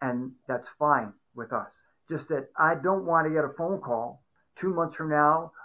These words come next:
a year and a half from now, and said, "We've had a data breach," is that we've been compromised, and, um, so what are we gonna do about this, Rhett? And it's gonna be, <laughs> "Well,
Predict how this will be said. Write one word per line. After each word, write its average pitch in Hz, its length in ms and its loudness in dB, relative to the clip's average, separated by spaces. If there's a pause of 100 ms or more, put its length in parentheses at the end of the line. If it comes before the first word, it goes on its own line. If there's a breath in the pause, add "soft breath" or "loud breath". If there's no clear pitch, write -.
a 135 60 -2
year 156 180 -2
and 156 80 0
a 147 40 0
half 165 260 0
from 147 140 -6
now, 135 340 0 (200 loud breath)
and 135 180 -8
said, 147 280 -2 (260 loud breath)
"We've 160 180 -2
had 147 400 4
a 135 340 0 (340)
data 156 220 2
breach," 123 240 -8 (320)
is 131 160 -6
that 139 300 2
we've 147 180 -4
been 139 180 -2
compromised, 143 840 2 (400 soft breath)
and, 143 520 0
um, 131 420 0 (180 soft breath)
so - 180 -6
what 139 260 2
are 160 60 -2
we 147 80 -6
gonna 135 240 -4
do 165 140 -2
about 131 320 0
this, 127 240 -10
Rhett? 135 240 -4 (320)
And 135 180 -2
it's 131 80 -12
gonna 147 160 -4
be, 143 140 -6
<laughs> - 0 -
"Well, 127 480 -6